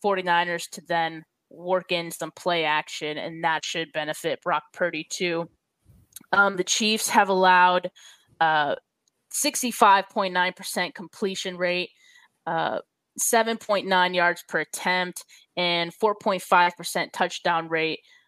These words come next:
uh, with the use of play action. And they've allowed eight passing touchdowns off of play action as well, um, as opposed to fourteen without. Um, Purdy has twelve touchdowns to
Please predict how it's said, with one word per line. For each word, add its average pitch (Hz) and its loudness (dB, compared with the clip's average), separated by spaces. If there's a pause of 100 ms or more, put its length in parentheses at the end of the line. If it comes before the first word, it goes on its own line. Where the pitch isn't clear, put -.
(200)
uh, 160 -2
with 190 -2
the 180 -2
use 175 -4
of 160 -4 (100)
play 170 2
action. 156 0 (420)
And 175 -6
they've 175 -2
allowed 170 4
eight 180 -6
passing 170 0
touchdowns 156 -2
off 156 -4
of 156 -14
play 170 0
action 156 -4
as 143 -10
well, 151 0 (420)
um, 151 -2 (140)
as 190 6
opposed 185 -4
to 170 -10
fourteen 180 -2 (360)
without. - 0 (500)
Um, 151 -2
Purdy 208 0
has 185 0
twelve 196 2
touchdowns 180 0
to 165 -6